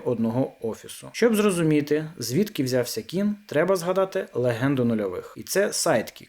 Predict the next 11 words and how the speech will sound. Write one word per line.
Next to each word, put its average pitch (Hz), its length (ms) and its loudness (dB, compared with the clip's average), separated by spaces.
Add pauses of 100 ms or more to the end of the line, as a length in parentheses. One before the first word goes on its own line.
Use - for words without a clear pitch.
Його 180 260 4
робила 202 300 4
компанія 180 680 0
Danger, 123 380 2 (100)
яку 160 260 2
у 220 40 8
дев'яносто 147 380 2
дев'ятому 208 600 0
заснував 151 680 0
Енді 135 360 2
Рубін, 117 280 -2